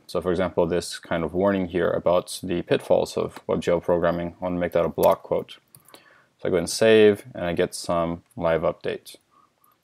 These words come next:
And that's kind of useful for, or that's, that's pretty common even in the JavaScript world. Um, but the cool thing is I can actually reference the vars inside of the, uh, ClojureScript source itself.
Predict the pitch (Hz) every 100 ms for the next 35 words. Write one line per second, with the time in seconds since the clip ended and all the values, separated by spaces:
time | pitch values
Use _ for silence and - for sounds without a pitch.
0 | - - 98 135 - - - _ - 127
1 | 101 101 104 107 98 - 92 90 92 92
2 | 92 - _ _ _ - 90 98 101 -
3 | - 185 - 139 - 90 92 98 98 90
4 | 90 90 87 87 87 92 95 - 127 123
5 | 123 135 _ _ _ _ _ _ _ -
6 | 92 87 92 95 95 - - 117 92 90
7 | - 104 131 151 - 98 98 - 95 90
8 | - - 87 90 90 95 - _ - 95
9 | 92 104 92 92 - - _ _ _ _
10 | _ _ _ _ - 104 - 113 117 107
11 | 90 92 87 85 87 - 95 87 90 -
12 | _ _ _ _ - 107 92 - - -
13 | 92 85 - - - -